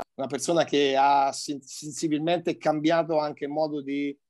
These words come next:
di intendere, di giocare la pallacanestro in quei periodi là. Lui era a venti anni avanti. E io l'ho vissuto, credimi, quotidianamente, perché anche lì all'epoca da ragazzino stavo in palestra la mattina e la sera.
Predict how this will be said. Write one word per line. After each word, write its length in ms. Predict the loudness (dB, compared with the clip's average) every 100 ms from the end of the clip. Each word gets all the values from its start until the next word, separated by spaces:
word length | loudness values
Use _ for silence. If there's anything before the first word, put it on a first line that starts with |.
| _
di 140 | -6
intendere, 500 | -4 2 2 2 2
di 100 | 0
giocare 600 | 0 0 2 4 2 0
la 160 | -2 -4
pallacanestro 480 | -4 -6 -6 -8 -8
in 40 |
quei 140 | -8
periodi 300 | -6 -4 -4
là. 180 | -2 -4
Lui 220 | -4 -6
era 240 | -2 0 -2
a 80 | -4
venti 300 | -12 -10 -6
anni 220 | -6 -4
avanti. 580 | -2 0 -2 -10 -20 -20 _ _
E 1700 | -6 -4 -2 -2 -4 -4 -2 -4 -4 -4 -2 -2 -2 -4 -4 -6 -10 _
io 240 | 4 6
l'ho 180 | 6 4
vissuto, 800 | 2 -2 0 2 2 2 2 2
credimi, 440 | -2 -2 -2 -4 -6
quotidianamente, 1000 | -6 -4 -2 -2 -2 -2 -4 -6 -8
perché 240 | -8 -8 -8
anche 240 | -10 -8
lì 140 | -4 -2
all'epoca 420 | -2 -4 -6 -6
da 120 | -4
ragazzino 420 | -4 -6 -8 -12
stavo 260 | -2 -2 -2
in 80 | -2
palestra 360 | -2 -2 -4
la 100 | -8
mattina 240 | -6 -6 -6
e 20 |
la 60 |
sera. 480 | -4 0 2 2 0